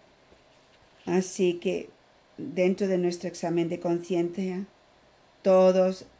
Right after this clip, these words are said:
tenemos que añu-, añadir con grandes letras ¿He sido un hipócrita? Y pienso que,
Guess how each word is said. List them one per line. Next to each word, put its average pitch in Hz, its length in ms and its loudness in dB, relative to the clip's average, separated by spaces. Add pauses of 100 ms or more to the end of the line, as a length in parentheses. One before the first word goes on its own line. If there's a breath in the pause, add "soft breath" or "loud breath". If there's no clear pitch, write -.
tenemos 175 560 0
que 190 100 -4
añu-, 170 420 0
añadir 170 480 -2
con 165 260 -4
grandes 180 440 -2
letras 160 640 -4 (880)
¿He 170 200 2
sido 190 580 2
un 175 140 -2
hipócrita? 185 640 -6 (2250 soft breath)
Y 196 140 -2
pienso 202 640 2
que, 170 400 -2